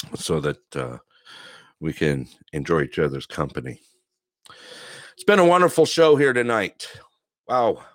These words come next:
we did a good show tonight. <laughs> I love being your host,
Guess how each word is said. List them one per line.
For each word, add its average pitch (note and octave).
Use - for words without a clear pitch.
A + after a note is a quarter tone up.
we G#2+
did G#2
a E2+
good G2+
show G2+
tonight. D#2+
<laughs> -
I F#2+
love A2
being A#2+
your G#2+
host, B2+